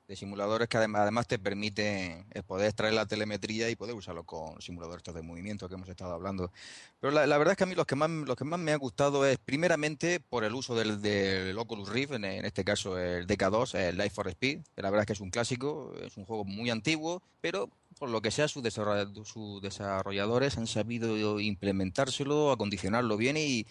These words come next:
la verdad es que en el fondo es un referente, tienes que pasar por ahí. Cuando te, tienes un, un Oculus Rift, la verdad es que si te gusta la simulación, tienes que pasar por el Life for Speed. Primero porque está bien acabado,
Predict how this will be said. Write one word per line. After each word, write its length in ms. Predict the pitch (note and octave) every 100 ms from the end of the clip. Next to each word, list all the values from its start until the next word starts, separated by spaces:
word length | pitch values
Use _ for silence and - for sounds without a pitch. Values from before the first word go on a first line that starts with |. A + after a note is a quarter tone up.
| -
la 100 | -
verdad 220 | G2 B2 F3+
es 40 |
que 460 | F3+ - - - -
en 80 |
el 80 | A#2+
fondo 240 | - D3+ E3
es 80 |
un 220 | D#3 C3 A2
referente, 720 | A2+ G#2+ A#2 A#2+ C#3 C#3 A#2 A#2
tienes 160 | D3+
que 80 | E3
pasar 260 | C3 B2+ B2+
por 140 | C3
ahí. 100 | D3
Cuando 240 | G2+ G2 G2+
te, 240 | G#2+ A2+
tienes 240 | A#2 D3
un, 560 | B2 B2 A#2+ A#2 A2+ A2
un 80 | A#2
Oculus 300 | A#2+ A#2 A2
Rift, 220 | D3 D3
la 100 | A2+
verdad 180 | G#2 C3
es 40 |
que 80 | B2
si 100 | A2
te 60 | G2+
gusta 160 | B2
la 40 | A2+
simulación, 400 | A2 G#2 C3 C3+ _ - _
tienes 160 | - C3
que 100 | A#2+
pasar 260 | G#2 A2+
por 200 | G#2 G#2
el 60 | G2+
Life 160 | A2 A2+
for 140 | A2+
Speed. 320 | G2+ - C3+ C#3+ - - -
Primero 300 | B2+ C#3+ F#3
porque 380 | F#3+ - B2+ A2+
está 220 | G#2+ -
bien 140 | C3 B2+
acabado, 500 | A2+ A#2 C#3 E3+